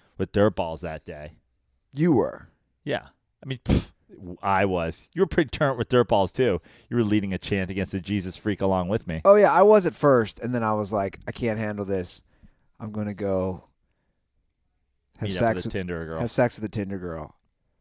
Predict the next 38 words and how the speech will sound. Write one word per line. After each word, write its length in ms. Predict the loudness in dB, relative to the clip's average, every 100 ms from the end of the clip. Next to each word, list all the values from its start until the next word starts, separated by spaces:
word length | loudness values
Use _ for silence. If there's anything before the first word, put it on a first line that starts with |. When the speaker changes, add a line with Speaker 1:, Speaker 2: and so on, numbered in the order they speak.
| _ _ _ -2
Speaker 2:
I 40 |
mean, 100 | 2
I 80 | 6
really 400 | 6 6 4 2
just 200 | -8 -12
left 260 | -12 -14 -14
you 60 |
hanging. 400 | -14 -14 -14 -18 -20 _ _ _
Speaker 1:
It's 120 | -6
fine. 280 | -4 -4 -6 -6
I 40 |
was 100 | -6
with 120 | -6
Nick 140 | -6 -4
D'Alessandro. 680 | -2 -2 -4 -6 -4 -6 -8 _ _ _ _ _ _
Him 160 | -10 -8
and 60 |
his 100 | -8
buddy 240 | -6 -6 -6
gave 160 | -10
me 60 | -8
a 60 |
ride 220 | -8 -8 -8
back 180 | -10 -8
to 280 | -10 -10 -14 _ _ _ _ _ _ -14
Walt, 300 | -8 -8 -8 _ _
Walt 340 | -4 -2 -2 -4
Street. 340 | -6 -6 -6 _ _ -10
Speaker 2:
I 80 |
thought 220 | 0 2 2
you 100 | 0
went 200 | -2 0
to 340 | 2 2 -2 -6
my 120 | -6
brother's 320 | -2 -2 -2
bar. 460 | 0 2 2 -2 -14 _ _ _ _ _ _ _
Speaker 1:
We 100 | -2
did. 260 | 0 0